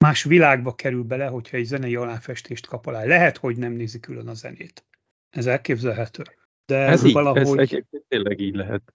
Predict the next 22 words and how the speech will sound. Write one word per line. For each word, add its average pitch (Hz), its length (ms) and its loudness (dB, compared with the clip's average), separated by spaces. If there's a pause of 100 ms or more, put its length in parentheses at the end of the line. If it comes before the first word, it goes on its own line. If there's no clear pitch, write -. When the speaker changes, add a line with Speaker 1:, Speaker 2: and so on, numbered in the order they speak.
(160)
Speaker 1:
Igen, 127 340 -2
de 127 180 2
valahogy 143 440 -4
egy 135 120 -10
sokkal, 127 800 -8 (520)
sokkal, 180 300 -6
tehát - 240 -8
egy 143 80 -2
zene 175 560 -2
elősegíti 127 720 -4
azt, 147 260 -4
hogy 135 120 -6
mondjuk 123 280 -2
belekerüljön 123 720 0
jobban 131 400 0
abba 117 260 0
a 113 60 2
világba, 123 560 -2
amiről 127 320 -2
a 117 100 -6
könyv 120 280 -4
szól. - 480 -8